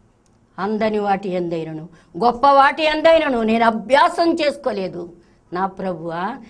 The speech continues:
నీ కృప కొరకే నేను కనిపెట్టుకొని ఉన్నాను. అలా ఏడ్చాడు ఆ బిడ్డ.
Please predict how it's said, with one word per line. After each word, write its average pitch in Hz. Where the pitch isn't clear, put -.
నీ 269
కృప 269
కొరకే 330
నేను 370
కనిపెట్టుకొని 320
ఉన్నాను. 180
అలా 185
ఏడ్చాడు 220
ఆ 180
బిడ్డ. 165